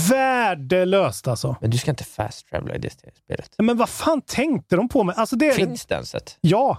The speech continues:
Speaker 1: <laughs> exakt. Du måste stå liksom precis på rätt plats utanför antingen Whirling in Rags eller kyrkan eller något ställe till. Då dyker det upp alternativ på kartan där du kan fast travela.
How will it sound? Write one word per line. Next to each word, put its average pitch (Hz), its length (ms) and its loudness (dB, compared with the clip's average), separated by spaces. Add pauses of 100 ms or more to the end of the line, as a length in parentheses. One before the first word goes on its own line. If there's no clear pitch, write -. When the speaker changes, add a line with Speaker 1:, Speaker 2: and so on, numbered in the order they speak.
(120)
Speaker 1:
<laughs> 294 60 -2
exakt. - 680 -2 (600)
Du 254 80 2
måste 277 260 2
stå 285 280 2
liksom 196 260 -2
precis 220 420 0
på 233 160 0
rätt 208 260 -2 (360)
plats - 460 -2
utanför 202 440 2
antingen 165 420 2
Whirling 151 340 2
in 147 100 2
Rags 208 440 0
eller 143 540 0 (140)
kyrkan 175 720 -2
eller 143 200 2
något 147 300 2
ställe 127 280 0
till. 165 320 0 (360)
Då 202 120 4
dyker 220 320 2
det 208 60 2
upp 170 240 2
alternativ 151 640 2
på 135 120 0
kartan 165 520 0
där 135 80 4
du 131 120 2
kan 131 140 2
fast 135 260 -2
travela. 147 380 0